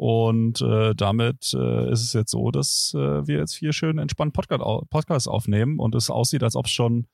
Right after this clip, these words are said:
Nacht wäre und total dunkel, <laughs> obwohl wir jetzt irgendwie,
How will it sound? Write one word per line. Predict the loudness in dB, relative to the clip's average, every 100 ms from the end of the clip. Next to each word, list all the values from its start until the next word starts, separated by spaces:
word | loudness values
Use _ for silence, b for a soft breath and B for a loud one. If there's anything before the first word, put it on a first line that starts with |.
| _ _ 0
Nacht | 0 0 -4 0
wäre | 2 4 2 2
und | 0 0
total | 0 2 2
dunkel, | 2 2 0 -2
<laughs> | -6 -8 _ -2
obwohl | 2 2 2 4
wir | 4
jetzt | 4 2
irgendwie, | 0 0 0 0